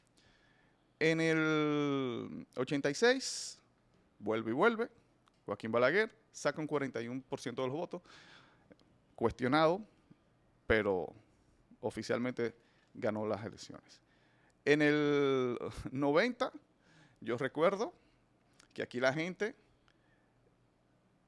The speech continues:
salió despavorita-, despavorida para los campos porque s-,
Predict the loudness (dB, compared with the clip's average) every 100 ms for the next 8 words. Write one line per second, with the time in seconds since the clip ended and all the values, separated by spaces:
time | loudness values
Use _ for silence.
0 | _ -16 -12 -2 0 2 0 0 2 -2
1 | 0 2 4 4 0 -2 -4 -4 -6 -4
2 | 0 0 2 2 4 4 2 2 2 2
3 | -2 -4 -4 -6 -8 -10